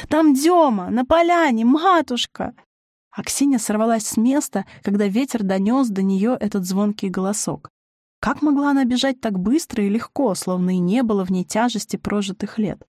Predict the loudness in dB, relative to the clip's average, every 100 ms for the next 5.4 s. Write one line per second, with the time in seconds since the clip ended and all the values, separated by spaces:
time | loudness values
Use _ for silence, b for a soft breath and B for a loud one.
0 | _ _ _ _ _ -2 0 0 0 0
1 | 0 0 0 0 0 0 0 0 0 0
2 | 0 0 0 -2 -4 -2 -2 -2 -2 -2
3 | -4 -8 -16 _ _ _ _ _ -4 0
4 | -2 -2 -4 0 0 0 -2 -6 -6 -6
5 | -6 -6 -4 -4